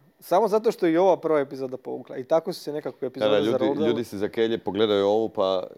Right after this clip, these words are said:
Speaker 2: ponudi se sljedeći
Speaker 1: Tako,
Speaker 2: sadržaj.
Speaker 1: i YouTube ti onda, aha,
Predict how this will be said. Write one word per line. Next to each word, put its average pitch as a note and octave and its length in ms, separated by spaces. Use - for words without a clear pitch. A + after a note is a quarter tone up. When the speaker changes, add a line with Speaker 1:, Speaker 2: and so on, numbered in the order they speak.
Speaker 2:
ponudi G2+ 320
se - 120
sljedeći F#2+ 280
Speaker 1:
Tako, - 120
Speaker 2:
sadržaj. F#2+ 300
Speaker 1:
i - 40
YouTube D3 300
ti C3+ 100
onda, B2+ 480
aha, B2 520